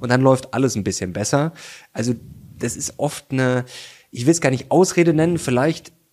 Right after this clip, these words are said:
ist es oft eher so ein Alarmzeichen, wenn man sagt, "Oh, ich komm zu dem nicht, ich komm zu dem nicht, ich komm zu dem nicht." Dann ist es oft vielleicht ein Zeichen, dass in dem Bereich, wo man den meisten Fokus drauf hat, und manchmal muss man natürlich dann auch erstmal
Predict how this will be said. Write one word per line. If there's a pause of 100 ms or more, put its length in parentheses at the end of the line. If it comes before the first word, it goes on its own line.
(120)
ist
es
oft
eher
so
ein
Alarmzeichen,
wenn
man
sagt,
"Oh,
ich
komm
zu
dem
nicht,
ich
komm
zu
dem
nicht,
ich
komm
zu
dem
nicht."
Dann
ist
es
oft
vielleicht
ein
Zeichen,
dass
in
dem
Bereich,
wo
man (100)
den
meisten
Fokus
drauf
hat,
und
manchmal
muss
man
natürlich
dann
auch (300)
erstmal